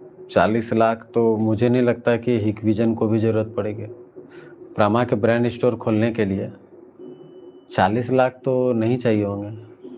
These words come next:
कोई Prama का ब्रांड स्टोर नहीं खोल लेगा। बहुत तरह की चीज़ें हैं। अब देखिए, मैं यहाँ बोलूँगा तो किसी और को बुरा लग जाएगा। अब बेवजह हो जाएगी। अब ऐसे मैं बैठे बैठाए मैंने बहुत लोगों को अपना दुश्मन बना दिया बेवजह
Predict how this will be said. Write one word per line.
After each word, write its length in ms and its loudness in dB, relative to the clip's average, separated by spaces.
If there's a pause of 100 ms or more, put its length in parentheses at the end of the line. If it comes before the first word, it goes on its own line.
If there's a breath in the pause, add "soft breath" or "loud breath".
(640)
कोई 240 -2
Prama 360 2
का 60 0
ब्रांड 280 2
स्टोर 240 0
नहीं 140 0
खोल 180 -2
लेगा। 340 0 (1400 soft breath)
बहुत 240 6
तरह 140 4
की 120 0
चीज़ें 400 2
हैं। 200 4
अब 160 2
देखिए, 300 2
मैं 180 4
यहाँ 140 2
बोलूँगा 400 4
तो 260 2
किसी 280 2
और 160 4
को 100 0
बुरा 220 4
लग 200 0
जाएगा। 360 -4 (560 soft breath)
अब 200 2 (680)
बेवजह 400 4
हो 160 2
जाएगी। 400 0
अब 240 0
ऐसे 580 2 (480 loud breath)
मैं 380 2
बैठे 280 2
बैठाए 280 2
मैंने 300 2
बहुत 420 2
लोगों 240 4
को 100 0
अपना 180 0
दुश्मन 340 0
बना 200 2
दिया 300 -2
बेवजह 600 2